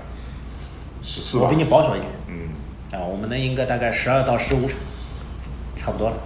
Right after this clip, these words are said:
Speaker 1: 嗯。
Speaker 2: 但是十二场的话，有可能国人就拿不到。
Speaker 1: 我看到那个网上不是有个，
Speaker 2: 拿不到
Speaker 1: 有，有一个叫什么 A 版方先生，对不对？
Speaker 2: 嗯，对，对，对。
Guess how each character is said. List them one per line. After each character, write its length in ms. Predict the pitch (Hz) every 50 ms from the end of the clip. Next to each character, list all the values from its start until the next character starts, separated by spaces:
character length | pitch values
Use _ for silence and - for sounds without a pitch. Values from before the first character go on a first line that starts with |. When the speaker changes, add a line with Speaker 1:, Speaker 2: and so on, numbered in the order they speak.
| - -
Speaker 1:
嗯。 220 | 87 90 90 85 82 - - - - - - - - - -
Speaker 2:
但 120 | - 123 120
是 320 | - - 117 110 110 107
十 200 | 104 - - 147
二 160 | 180 208 208
场 140 | - 123 117
的 60 | 117
话， 140 | 107 120 117
有 160 | 110 123 139
可 100 | 139 -
能 300 | 104 101 101 104 107 110 101 -
国 180 | 101 107 110
人 160 | 117 113 113 113
就 120 | 113 120
拿 240 | 107 98 87 90 101
不 100 | 110 123
到。 120 | 120 120 110
Speaker 1:
我 40 |
看 140 | - 170 185
到 240 | 208 196 151 131 127
那 100 | 139 156
个 100 | 156 156
网 240 | 139 120 110 107 104
上 100 | - 147
不 100 | - -
是 120 | - - 123
有 40 |
个， 80 | 107 127
Speaker 2:
拿 60 | 139
不 60 | 135
到 60 | - 131 135 - - - - - - - - - -
Speaker 1:
有， 160 | 107 110 110
有 200 | 113 117 110 117
一 40 | 135
个 120 | 156 165
叫 160 | - - 156
什 40 | 139
么 160 | 120 113 120 117 -
A 140 | 165 170
版 180 | - 120 101 95
方 180 | - 131 131 143
先 160 | 139 147 143
生， 200 | 139 127 95 85
对 100 | - 85
不 60 | -
对？ 100 | - 82
Speaker 2:
嗯， 360 | 175 185 185 185 180 175 165 156
对， 120 | 165 170
对， 120 | 170 165
对。 160 | 151 151 139